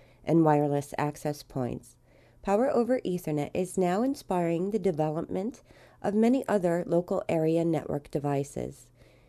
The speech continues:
including video cameras, retail kiosks, point-of-sale devices, card scanners, industrial automation tools,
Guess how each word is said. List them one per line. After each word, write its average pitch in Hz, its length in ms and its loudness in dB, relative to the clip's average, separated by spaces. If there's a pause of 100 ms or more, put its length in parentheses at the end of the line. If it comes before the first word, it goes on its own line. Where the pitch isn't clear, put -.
(160)
including 151 600 2
video 139 300 4
cameras, 156 800 -4 (500)
retail 196 580 2
kiosks, 208 840 -2 (440)
point-of-sale 170 600 0
devices, 175 880 -4
card 226 280 0
scanners, 220 720 -2 (120)
industrial 170 800 2
automation 160 600 0
tools, 220 560 -2